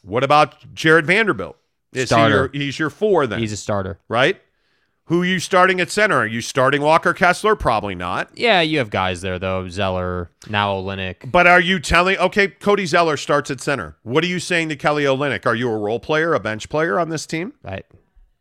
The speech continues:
Speaker 2: I don't know. That's what I'm saying. You, you have options. They have a starting five they can put together.
Speaker 1: By the way, by the way, we still haven't gotten any clarity on where Jared Butler sits. You know, I'd be very
Speaker 2: <laughs> Yeah,
Speaker 1: interested
Speaker 2: you
Speaker 1: to
Speaker 2: know where
Speaker 1: see.
Speaker 2: he sits? He sits in the G League at the end of that bench.
Speaker 1: Yeah.
Speaker 2: That's where he sits.
Speaker 1: He's,
Speaker 2: And it's
Speaker 1: yeah.
Speaker 2: really frustrating and sad because now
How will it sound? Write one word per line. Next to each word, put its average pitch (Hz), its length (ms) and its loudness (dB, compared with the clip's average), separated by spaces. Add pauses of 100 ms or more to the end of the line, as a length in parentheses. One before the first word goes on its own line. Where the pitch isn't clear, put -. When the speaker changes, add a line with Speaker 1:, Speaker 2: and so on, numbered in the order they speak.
Speaker 2:
I - 80 -10
don't 117 140 -4
know. 107 160 -2
That's 131 160 -2
what 160 60 0
I'm 123 60 -6
saying. 143 260 -2
You, 127 200 -4
you 151 220 -6
have 185 200 2
options. 120 460 -2
They 151 120 2
have 165 180 2
a - 20 -4
starting 110 340 -2
five 104 240 -2
they 87 100 -6
can 85 100 -14
put 90 140 -10
together. 87 200 -2
Speaker 1:
By 151 80 4
the 185 100 2
way, 202 300 4 (420)
by 113 140 0
the 151 100 0
way, 175 240 0 (200)
we 113 80 -4
still 127 300 -2
haven't 143 180 2
gotten 160 180 2
any 160 160 0
clarity 165 380 2
on 165 100 2
where 165 140 0
Jared 156 280 -2
Butler 147 300 0
sits. - 480 -6 (420)
You 135 120 -4
know, 127 80 0
I'd 139 180 0
be 143 120 -4
very 139 240 2
Speaker 2:
<laughs> - 20 2
Yeah, 151 60 0
Speaker 1:
interested 156 420 4
Speaker 2:
you 165 60 2
Speaker 1:
to 175 60 4
Speaker 2:
know 175 60 6
where 190 140 6
Speaker 1:
see. 180 100 4
Speaker 2:
he 214 80 -2
sits? 254 360 -2
He 202 120 -6
sits - 280 -8
in 196 60 -6
the 170 80 -2
G 151 240 -6
League 151 200 -2
at 127 100 -2
the 131 120 -4
end 143 100 -2
of - 20 0
that 120 220 0
bench. - 420 -2
Speaker 1:
Yeah. 113 80 -6
Speaker 2:
That's 123 240 0
where 135 140 -4
he 123 100 -6
sits. 92 380 -12
Speaker 1:
He's, 147 360 -6
Speaker 2:
And 135 140 0
it's 123 100 -2
Speaker 1:
yeah. 151 120 2
Speaker 2:
really 170 200 4
frustrating 131 800 -4
and 120 160 -8
sad 127 420 -2
because 120 500 -4
now 131 540 -2